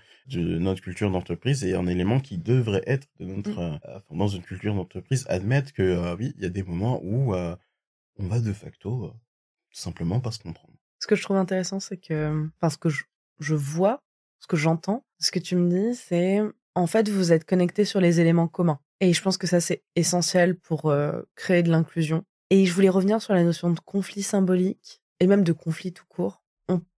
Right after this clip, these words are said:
Speaker 2: pense souvent le conflit comme quelque chose de négatif,
Speaker 1: Mhm.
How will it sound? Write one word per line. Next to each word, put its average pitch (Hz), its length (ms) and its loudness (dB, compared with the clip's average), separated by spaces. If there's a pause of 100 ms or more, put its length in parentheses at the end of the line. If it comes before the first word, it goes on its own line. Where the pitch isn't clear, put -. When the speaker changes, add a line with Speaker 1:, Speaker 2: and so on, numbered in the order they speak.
(200)
Speaker 2:
pense 196 220 2
souvent 220 600 0
le 208 200 4
conflit 196 400 -4
comme 185 200 0
quelque 175 180 -6
chose 196 180 0
de 185 100 0
négatif, 185 840 -2
Speaker 1:
Mhm. 107 380 -8